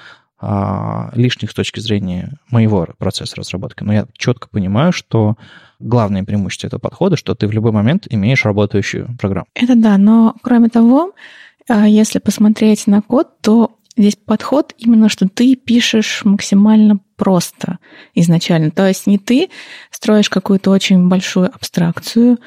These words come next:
Speaker 2: а пишешь именно максимально просто то-, для того, чтобы, а, покрыть именно существующие на данный момент тесты, которые, опять же, начинаются с каких-то простых вещей.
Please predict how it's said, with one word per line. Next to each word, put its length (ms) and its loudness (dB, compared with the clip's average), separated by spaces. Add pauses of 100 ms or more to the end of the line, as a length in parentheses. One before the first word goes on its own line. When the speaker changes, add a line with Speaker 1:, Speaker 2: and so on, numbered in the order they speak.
(520)
Speaker 2:
а 340 0 (160)
пишешь 420 0
именно 200 4
максимально 680 4
просто 520 -2
то-, 180 -4
для 260 0
того, 260 0
чтобы, 680 2
а, 440 2 (440)
покрыть 460 0
именно 380 4
существующие 1040 0
на 120 2
данный 220 2
момент 300 2
тесты, 340 -2
которые, 320 0
опять 240 -2
же, 80 0
начинаются 300 0
с 80 -6
каких-то 180 -8
простых 400 -4
вещей. 380 -4